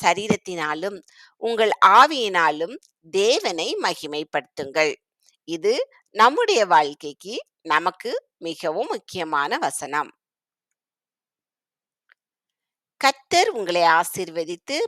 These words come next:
பாதுகாத்து, பராமரித்து, அநேகருக்கு ஆசீர்வாதமாக வைத்து வழிநடத்துவாராக.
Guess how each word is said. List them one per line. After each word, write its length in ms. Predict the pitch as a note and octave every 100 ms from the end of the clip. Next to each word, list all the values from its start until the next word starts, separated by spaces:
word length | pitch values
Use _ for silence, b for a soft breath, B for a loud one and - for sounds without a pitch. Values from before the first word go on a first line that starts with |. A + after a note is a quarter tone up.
| -
பாதுகாத்து, 920 | G#3+ F3+ F3 E3+ E3+ E3 - B3 -
பராமரித்து, 880 | C#4+ F3+ F3 E3 D#3+ D#3 - G#3 F4+ b b b -
அநேகருக்கு 520 | C4 D4 C#4 A3+ G3 G#3
ஆசீர்வாதமாக 1000 | F3 F3+ G#3 F3+ F3 E3+ E3+ E3 E3
வைத்து 340 | E3 D#3+ D#3 E3
வழிநடத்துவாராக. 1160 | D3+ F3 E3+ E3+ F3 F#3 F3+ F3+ F3 - A#3